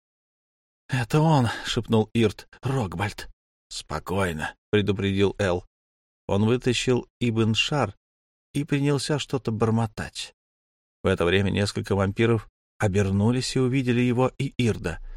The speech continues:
С шипением они бросились по улице им навстречу, увлекая за собой часть толпы. Пронзительное верещание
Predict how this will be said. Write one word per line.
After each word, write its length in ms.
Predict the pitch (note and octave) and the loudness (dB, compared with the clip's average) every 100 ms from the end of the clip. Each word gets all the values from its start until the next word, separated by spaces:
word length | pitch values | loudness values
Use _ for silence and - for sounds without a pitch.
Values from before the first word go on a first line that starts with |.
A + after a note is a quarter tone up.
| - - | -16 -6
С 60 | |
шипением 640 | - G2 F2+ A#2+ G#2 F2 | -2 -2 -2 0 0 0
они 220 | F2 G2 G#2 | -2 0 0
бросились 800 | G2 A2 A#2+ - F#2+ F#2 - - _ | 2 2 2 0 -4 -4 -6 -12 _
по 100 | F#2+ | 0
улице 560 | F2+ C3 A#2+ A2 - - - | 0 2 -2 -2 -6 -6 -4
им 180 | B2 | -2
навстречу, 720 | B2+ A#2+ - C#3 B2 F#2+ - - - - - _ _ | 0 -2 -2 -2 -2 -4 -8 -10 -14 -18 -20 _ _
увлекая 560 | A#2 G#2+ F#2 A2 G2+ | 2 2 2 0 0
за 120 | F#2+ G2+ | 0 -2
собой 360 | - G2+ G#2 | -2 2 2
часть 340 | F#2 A2 G2 - | 2 -2 -2 -2
толпы. 380 | A2 - F#2+ - _ _ _ _ _ _ _ | -2 -2 -6 -8 _ _ _ _ _ _ _
Пронзительное 840 | - F#2 F2+ F#2+ G#2+ G2+ G2+ G#2 G#2 | -2 0 0 0 0 2 2 4 4
верещание 880 | G#2 G#2 - - G#2+ G#2 G#2 G2+ | 2 0 0 0 0 2 2 0